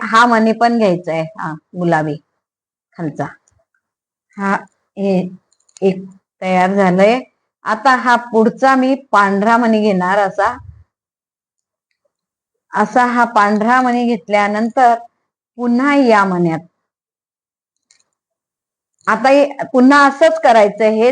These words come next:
दोन पांढरे मणी, एक गुलाबी मणी, तीन सोनेरी मणी. ठीक आहे, हे बघा, आता हे पूर्ण आपले हे पाकळ्या पूर्ण ह्या केलेल्या आहेत अशा आपण.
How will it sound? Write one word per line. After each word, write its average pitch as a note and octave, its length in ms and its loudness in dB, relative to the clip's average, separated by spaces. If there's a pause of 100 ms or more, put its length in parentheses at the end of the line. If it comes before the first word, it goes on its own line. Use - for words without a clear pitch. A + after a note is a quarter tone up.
दोन C4 340 2
पांढरे A#3 420 0
मणी, B3+ 280 -2 (100)
एक A3+ 200 -4
गुलाबी G#3+ 420 2
मणी, A3+ 280 0
तीन A#3 380 -6 (920)
सोनेरी G#3+ 440 4
मणी. D#3+ 280 -2 (1120)
ठीक A3+ 160 -8
आहे, D#4 140 2 (2000)
हे B3 100 2
बघा, A#3 260 2
आता A3+ 240 0
हे A#3 240 2 (180)
पूर्ण A#3+ 320 0
आपले B3+ 380 0 (680)
हे A3 100 -10
पाकळ्या G#3 540 2
पूर्ण G#3+ 420 0
ह्या G#3+ 240 2 (120)
केलेल्या G#3 500 2
आहेत G3 300 0
अशा E3+ 260 -4
आपण. C#3+ 260 -8